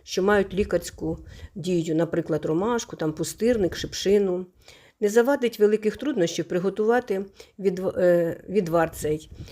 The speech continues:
Е, ложка гло-, е, плодів заливається склянкою води і кип'ятиться півгодини.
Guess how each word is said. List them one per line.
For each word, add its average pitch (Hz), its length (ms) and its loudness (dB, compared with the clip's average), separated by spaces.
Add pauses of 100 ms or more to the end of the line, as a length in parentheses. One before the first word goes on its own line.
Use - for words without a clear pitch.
(180)
Е, 175 240 6
ложка 208 600 2 (540)
гло-, 202 340 0
е, 175 360 4 (200)
плодів 240 460 4
заливається 175 800 2
склянкою 170 760 -2 (480)
води 233 500 2 (240)
і 311 120 0
кип'ятиться 214 600 -4
півгодини. 156 760 -2